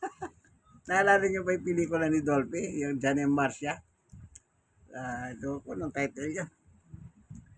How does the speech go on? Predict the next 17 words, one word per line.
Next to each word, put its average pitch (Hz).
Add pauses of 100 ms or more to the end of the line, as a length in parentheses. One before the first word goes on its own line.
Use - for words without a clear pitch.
(260)
Na 156
nagising 160
si 170
Dolphy, 160
nandun 147
sa 147
gitna 143 (320)
<laughs> -
ng 180
tubig. 175
<laughs> - (3250)
Oh, 131
baka 135
mangyari 143
sa 139
atin 131
yan. -